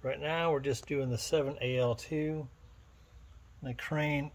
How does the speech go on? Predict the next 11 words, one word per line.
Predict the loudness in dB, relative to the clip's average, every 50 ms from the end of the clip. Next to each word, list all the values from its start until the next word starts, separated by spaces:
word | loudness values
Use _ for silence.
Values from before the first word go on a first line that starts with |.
| -14 -12 -4
L | 0 0 0
X | 0 0 -2 -2 -2
ninety-two | 0 0 0 0 -2 -2 -4 -4 -4 -4
coil. | -4 -4 -2 0 2 2 4 4 2 0 -2 -8 -18 -20 -20 -20 -20 -20 -20 -20 -20 -20 -20 -20 -20 -20 -20 -20 -20 -20 -20 -20 -18 -18 -8 0
I | 4 6
also | 6 6 6 4 2 2
have | 4 4 4 6 6 6 6 6 4 2 0 -6 -10 -18 -20 -20 -20 -20 -20 -20 -20 -20 -20 -20 -20 -20 -20 -20 -20 -20 -20 -20 -18 -4 -4 -4 -4 -4 -12 -18 -18 -18 -18 -14 -6 -4 -4 -4 -4 -8 -14 -20 -20 -20 -20 -20 -20 -20 -20 -20 -20 -20 -20 -20 -20 -18 -18 -18 -18 12 12 12 12 12 8 2 -2 -4 -6 -10 -14 -14 -16 -16 -16 -18 -18 -8 -4
an | -2 2 4
old | 4 4 2
school | 0 0 2 2 2 2
ProMaster | 0 2 2 4 4 4 2 0 0 0 -2 0 0 0 0 0 -2